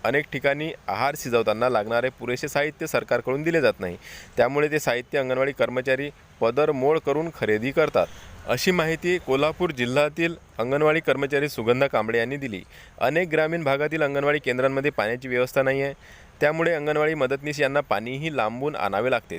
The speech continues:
त्याशिवाय टीएचआरसुद्धा चांगल्या दर्जाचा नसतो, त्यामध्ये नेहमी अळ्या झालेल्या असतात,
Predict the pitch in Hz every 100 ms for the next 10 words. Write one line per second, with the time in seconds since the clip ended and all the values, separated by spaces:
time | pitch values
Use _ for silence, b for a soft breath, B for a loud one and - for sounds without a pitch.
0 | - 123 139 151 147 156 - - 127 143
1 | 156 151 143 123 143 135 117 127 117 117
2 | 131 135 135 - 160 139 120 127 131 117
3 | 123 139 104 117 127 113 117 127 131 -
4 | -